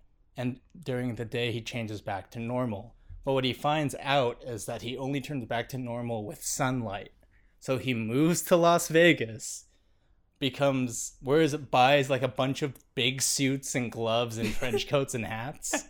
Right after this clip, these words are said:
Speaker 1: and he becomes a detective named Joe Fixit.
Speaker 2: The Hulk, the same guy who
Speaker 1: The Hulk. The Hulk
Speaker 2: <laughs>
Speaker 1: becomes a Las Vegas hard-boiled detective.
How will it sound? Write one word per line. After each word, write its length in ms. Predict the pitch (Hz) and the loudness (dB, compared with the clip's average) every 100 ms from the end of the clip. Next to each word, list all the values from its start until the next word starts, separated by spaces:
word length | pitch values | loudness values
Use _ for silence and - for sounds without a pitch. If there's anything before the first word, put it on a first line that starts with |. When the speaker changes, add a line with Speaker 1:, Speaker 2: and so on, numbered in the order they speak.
| 226 - - - - | -10 -10 -16 -12 -6
Speaker 1:
and 140 | 139 135 | -2 0
he 100 | 143 | 0
becomes 400 | 131 165 151 135 | -2 0 -2 -2
a 80 | 123 | -6
detective 720 | 123 - 143 - 123 120 110 | -6 -2 -2 -2 -4 -4 -4
named 240 | 117 110 | -6 -6
Joe 240 | - 123 120 | -2 0 0
Fixit. 560 | - 117 - 202 - _ _ - _ _ _ _ _ | -2 -6 -6 -12 -14 _ _ -20 _ _ _ _ _
Speaker 2:
The 60 | - | -6
Hulk, 300 | 131 135 - | -6 -6 -10
the 80 | 131 | -10
same 300 | - 151 151 | -6 -6 -4
guy 260 | 139 135 139 | -2 -2 -4
who 160 | 143 - - _ _ | -8 -14 -20 _ _
Speaker 1:
The 80 | 135 | 6
Hulk. 380 | 135 139 95 - - | 8 6 4 -8 2
The 100 | 131 | 2
Hulk 400 | 135 175 170 175 | 8 10 10 10
Speaker 2:
<laughs> 60 | 190 | 6
Speaker 1:
becomes 420 | 180 196 180 160 | 8 8 8 10
a 140 | 160 | 10
Las 460 | 143 135 143 147 175 | 10 8 6 6 4
Vegas 840 | 156 160 151 156 147 - - - - - - - | 10 10 10 8 6 2 -2 -8 -14 -20 -20 -20
hard-boiled 920 | - 151 143 151 135 156 139 143 131 | 2 6 8 6 4 4 6 4 2
detective. 880 | 131 - 131 110 - 104 95 - - | -2 -2 -2 -2 -6 -8 -8 -12 -18